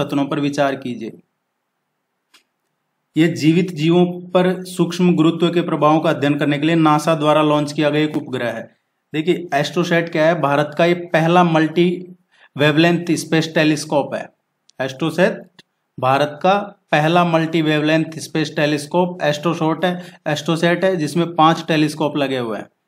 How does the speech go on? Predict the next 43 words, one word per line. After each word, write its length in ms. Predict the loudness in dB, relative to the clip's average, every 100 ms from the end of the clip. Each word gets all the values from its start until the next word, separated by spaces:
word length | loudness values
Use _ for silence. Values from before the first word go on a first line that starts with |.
| _ _ _ _ _ -6
जो 120 | -4
क्या 160 | 0 0
करता 340 | 0 0 2
है? 320 | 2 2 -6 -10
दृश्य, 540 | -2 -2 0 0 0
निकट 440 | -2 -2 0 0 0
की 100 | 0
पराबैंगनी, 720 | 2 2 4 2 2 2 2
दूर 320 | 0 0 0
का 80 | 0
पराबैंगनी, 680 | 0 0 2 0 0 0 -2
सॉफ्ट 500 | -4 -2 -2 -2 -2
एक्सरे, 460 | -4 -4 -2 -2
हार्ड 380 | -2 2 2 4
एक्सरे, 520 | 2 -2 -2 0 -2 -4 -16 -20 _ _
इ-, 80 | -6
इस 300 | -4 -6 0
तरह 160 | 0
के 160 | 2 0
कई 200 | 2 2
तरंग 320 | 2 2 2
दैर्घ्य 220 | 2 0
के 100 | 0
माध्यम 320 | 0 0 0 0
से 140 | 0
एक 120 | 0
साथ 220 | 2 0
निरीक्षण 420 | 2 2 2 -2 -2
करता 360 | -2 -2 -2
है। 200 | -2 -2
तो 60 | -4
ये 280 | 0 0 2
नासा 400 | 0 0 0 -2
का 160 | 0
नहीं 340 | -2 -2 0 0
है, 280 | -2 -6 -8
ये 100 | -4
भारत 380 | 0 0 0 -4 -6
का 80 |
है, 140 | -6 -6 _ -20 -20 _ _ _ _ _ _ _ _ _ _ _ _ _ _ _ _ _ _ _ _ -8
इसरो 340 | -4 2 2
का 120 | 4 2
है। 360 | 2 -2 -6